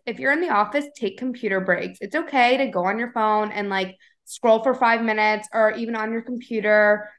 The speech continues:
Like, go look at Aritzia dot com and shop for five minutes and then get back to work. Like, think, like, working from home,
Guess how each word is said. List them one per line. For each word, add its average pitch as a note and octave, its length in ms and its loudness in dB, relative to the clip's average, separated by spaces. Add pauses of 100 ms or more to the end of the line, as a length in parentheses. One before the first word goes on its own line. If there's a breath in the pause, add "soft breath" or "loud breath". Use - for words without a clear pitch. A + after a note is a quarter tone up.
Like, G#3+ 200 -6 (260)
go G3 160 2
look B3 220 -2
at C4+ 140 0 (180)
Aritzia A3+ 380 -2
dot A#3+ 200 2
com A3+ 400 0
and G#3+ 140 -4
shop A3 380 -2
for A#3+ 100 -4
five G#3 340 2
minutes G#3 540 0
and G#3+ 140 -6
then G3+ 100 -4
get G3 180 -2
back G#3 220 2
to B3+ 140 -4
work. G3 420 0
Like, A#3+ 260 2 (320 soft breath)
think, B3+ 280 -6
like, A3+ 260 -4 (100)
working B3 460 -2
from C#4 160 -2
home, A3 580 0